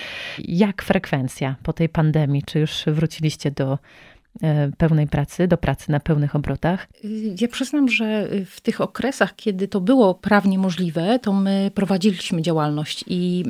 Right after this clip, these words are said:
Speaker 2: tak jak uważam, że edukacja kulturalna <laughs> jest naprawdę dla rozwoju, dla wychowania młodego pokolenia bardzo ważna, to wydaje mi się, że pandemia covid pokazała, że jest ważna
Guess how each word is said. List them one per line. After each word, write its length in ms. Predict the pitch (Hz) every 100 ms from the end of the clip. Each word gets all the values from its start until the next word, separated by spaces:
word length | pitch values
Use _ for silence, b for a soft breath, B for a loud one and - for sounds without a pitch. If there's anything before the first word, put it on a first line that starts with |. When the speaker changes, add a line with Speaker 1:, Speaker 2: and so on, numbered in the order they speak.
| 180
Speaker 2:
tak 320 | - 185 - 202
jak 200 | 190 196
uważam, 340 | 190 226 220
że 60 | 196
edukacja 380 | 190 214 214
kulturalna 640 | - 185 190 196 202 220 226
<laughs> 160 | 208 202
jest 120 | -
naprawdę 420 | 208 - 208 185
dla 180 | 175 175
rozwoju, 760 | 175 156 151 170 175 165 165 160 B B B -
dla 120 | 180
wychowania 400 | 175 - 185 170
młodego 300 | 170 165 165
pokolenia 460 | - 165 185 170 165
bardzo 260 | 170 180
ważna, 360 | 165 160 185 202
to 220 | 208 185
wydaje 240 | 170 190 196
mi 60 |
się, 120 | 185
że 220 | 170 175 160
pandemia 360 | 185 180 185
covid 440 | - 180 185 - - - _
pokazała, 600 | 180 196 175 190 185 180 B B B B _
że 160 | - 190
jest 320 | 196 - -
ważna 480 | 160 185 180 175 170